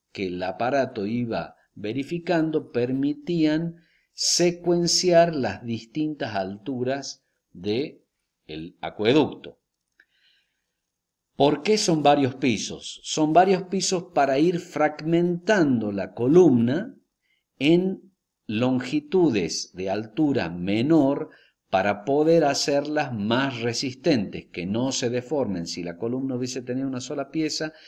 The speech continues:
hubiese sido, este, posible llegar al riesgo de, del colapso por un efecto de deformación estructural que se llama pandeo, que es una flexión lateral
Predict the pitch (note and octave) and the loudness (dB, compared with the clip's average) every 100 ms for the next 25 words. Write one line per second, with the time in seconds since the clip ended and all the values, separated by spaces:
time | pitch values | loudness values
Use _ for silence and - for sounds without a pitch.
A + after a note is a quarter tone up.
0 | - - _ _ _ A#2+ D3 E3 E3 C3 | -20 -20 _ _ _ 0 2 2 0 -2
1 | - D3 D3+ D#3 - _ _ - F#2 F2 | -2 0 -2 -2 -8 _ _ -14 -14 -14
2 | _ G2 F#2 - _ _ - B2 B2 - | _ -8 -8 -14 _ _ -4 -4 -2 -2
3 | D3 C3 C#3 D#3+ - _ _ _ _ _ | -2 0 -2 -4 -8 _ _ _ _ _
4 | _ - F#2 G#2 A#2+ C#3+ C#3+ A2+ G#2 A2+ | _ -20 -6 -2 0 0 0 0 0 -2
5 | C#3 C#3 C3+ C#3+ G#2 G#2+ A#2 D#3 G#2+ F#2+ | -2 -2 -2 -4 -4 -2 -2 -2 -6 -8
6 | F2 - A#2+ C3+ C3 - C#3+ B2 B2 A2+ | -8 -4 -2 0 -2 -4 -8 -6 -4 -4
7 | B2+ C3+ C3+ _ _ _ G#2 - C3+ C3 | -4 -6 -10 _ _ _ -10 -6 -8 -6
8 | C3 C3+ - F#2 F#2+ G2 A2 A2+ A#2+ C3+ | -8 -8 -8 -8 -8 -8 -10 -10 -8 -8
9 | A2+ A2 A#2 - B2 C3 C3 - - - | -8 -10 -14 -10 -8 -6 -8 -16 -20 -20
10 | - - - F#2+ G#2 A2 G#2+ - - A#2 | -18 -12 -10 -6 -6 -6 -8 -12 -2 0
11 | B2 C3+ C#3 G#2 E2+ D#2+ - G2+ B2+ C#3 | 0 2 4 4 0 -6 -10 -6 -6 -6
12 | - _ _ - G#2 F#2 - A2+ A#2+ A#2+ | -10 _ _ -14 -10 -10 -10 -2 -2 -2
13 | - D#3+ E3 B2+ B2 C#3+ C#3+ E3 F3+ - | -2 0 0 -2 -2 -4 0 0 0 -6